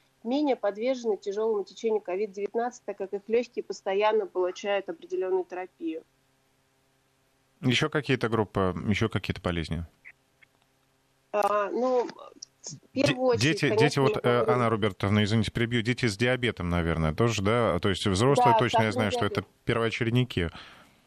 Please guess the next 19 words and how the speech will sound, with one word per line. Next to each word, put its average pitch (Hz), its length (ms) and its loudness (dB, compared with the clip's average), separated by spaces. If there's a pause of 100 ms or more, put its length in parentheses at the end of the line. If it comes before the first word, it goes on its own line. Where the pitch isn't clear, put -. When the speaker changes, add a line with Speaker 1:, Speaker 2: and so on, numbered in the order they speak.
(1500)
Speaker 1:
Да-да-да, 233 560 0
сахарный 247 480 -8
диабет, 233 440 -6
избыточная 220 640 -8
масса 214 360 -2
тела, 247 520 -2
толерантность 196 640 -6
к - 40 -20
глюкозе, 214 500 -4
да, 196 200 -2
безусловно, 214 580 -6
это 190 200 -8
дети 214 300 -6
из 190 80 -4
группы 208 320 -4
риска 208 500 -8 (1300)
по 208 180 0
коронавирусной 196 680 -4
инфекции. 202 640 -12